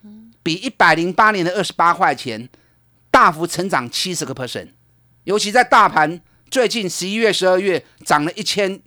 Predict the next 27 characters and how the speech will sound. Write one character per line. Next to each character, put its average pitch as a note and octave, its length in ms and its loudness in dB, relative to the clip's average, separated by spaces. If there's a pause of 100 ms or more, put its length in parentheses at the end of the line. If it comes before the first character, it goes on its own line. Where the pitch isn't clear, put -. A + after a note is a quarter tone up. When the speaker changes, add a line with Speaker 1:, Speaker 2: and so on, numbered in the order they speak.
Speaker 2:
七 - 180 -4
百 D#3 160 2
多 F3 160 -4
点 D3 140 -4
的 A#2+ 100 -6
时 B2+ 120 -8
候， B2 200 -6 (220)
新 A3 240 -4
象 F#3+ 180 4
反 C#3 140 0
而 D3+ 60 -2
是 F3+ 100 -4
往 A#2 180 -4
下 B2+ 180 -2
掉 F#2 380 -8
的。 F2 160 -20 (360)
所 - 120 -6
以 F3 60 -4
它 A#3 100 4
在 A#3+ 160 4
酝 A#3 200 -2
酿 G3+ 380 2
寒 D#3 280 -2
假 E3+ 180 2
的 C3+ 80 -6
行 G2+ 280 -10
情。 F2 300 -14